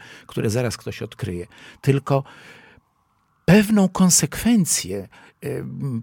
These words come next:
ciągnącą się prze-, wiekami. I my to odkrywamy, poznając fakty. I taki najprostszy wzór. No, ubolewamy nad tym, że,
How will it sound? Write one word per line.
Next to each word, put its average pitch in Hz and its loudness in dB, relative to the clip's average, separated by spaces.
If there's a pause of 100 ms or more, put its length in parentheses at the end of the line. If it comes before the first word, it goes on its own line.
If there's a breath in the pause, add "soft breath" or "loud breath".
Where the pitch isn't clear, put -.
ciągnącą 175 0
się 156 -4
prze-, - -6
wiekami. 127 -2 (360)
I 120 -8
my 233 -6
to 123 -8
odkrywamy, 151 -4 (280 loud breath)
poznając 190 0
fakty. - -14 (1000 loud breath)
I 240 -8
taki 262 -2
najprostszy 196 0
wzór. 123 -12 (960)
No, 165 2
ubolewamy 123 2
nad 107 -4
tym, - -10
że, 98 -6